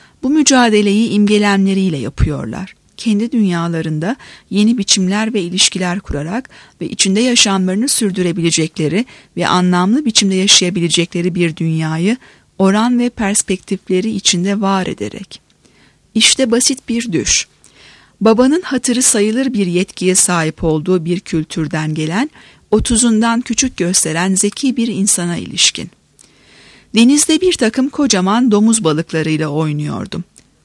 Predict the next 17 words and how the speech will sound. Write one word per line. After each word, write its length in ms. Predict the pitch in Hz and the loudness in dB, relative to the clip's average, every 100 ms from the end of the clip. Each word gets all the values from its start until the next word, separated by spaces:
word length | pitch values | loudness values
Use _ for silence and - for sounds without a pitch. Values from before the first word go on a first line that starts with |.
| - | -2
Domuz 340 | 196 254 226 | 2 4 4
balıklarını 520 | 175 165 - 170 196 | 2 -2 -4 -4 -2
severim 480 | 269 - 190 165 - - _ | 0 0 0 -2 -6 -12 _
ve 200 | 190 202 | -2 0
bunların 460 | 175 202 208 247 285 | 2 2 2 0 -2
da 40 | |
evcilleşmesini 1000 | 302 208 202 208 196 208 - 190 - 175 | -2 -2 0 0 0 0 0 0 0 -2
istedim. 460 | 196 - - 175 190 _ _ _ - - - | -2 -4 -4 -8 -10 _ _ _ -20 -20 -6
Sonra 420 | - 285 320 311 | 0 2 2 0
kocaman 540 | 311 330 285 220 208 202 | 0 2 4 4 4 4
domuz 320 | 196 220 208 | 2 2 2
balıklarının 600 | 170 170 - 160 190 220 | 0 0 -4 -2 0 2
bana 260 | 208 214 | 2 0
bir 140 | 202 208 | 0 0
zarar 400 | 175 196 208 190 | 0 0 0 0
verebileceklerini 880 | 156 143 151 151 160 - 170 165 151 | -2 -2 -2 -2 -2 -4 -6 -4 -2
düşünerek 560 | 180 165 170 214 254 | -4 -2 -4 -4 -4